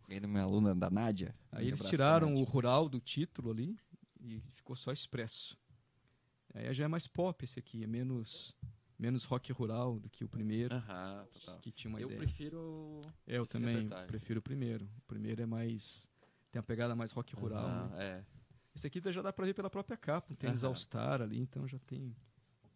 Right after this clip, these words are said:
Speaker 2: E a banda já tá mais reduzida também,
Speaker 1: Aham.
Speaker 2: tem menos integrantes.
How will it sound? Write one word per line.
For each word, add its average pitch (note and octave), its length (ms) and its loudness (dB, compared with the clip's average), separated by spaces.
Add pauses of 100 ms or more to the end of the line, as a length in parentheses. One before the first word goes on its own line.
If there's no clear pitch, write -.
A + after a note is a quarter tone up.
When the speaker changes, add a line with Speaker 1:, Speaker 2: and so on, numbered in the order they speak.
(240)
Speaker 2:
E B2 80 -6
a B2+ 40 0
banda B2+ 260 -2
já C3 120 -6
tá C3 140 -4
mais B2+ 200 -4
reduzida B2 520 -4
também, A2+ 280 -2
Speaker 1:
Aham. B2+ 80 -2
Speaker 2:
tem A2+ 120 -2
menos A2 280 0
integrantes. A#2+ 800 -4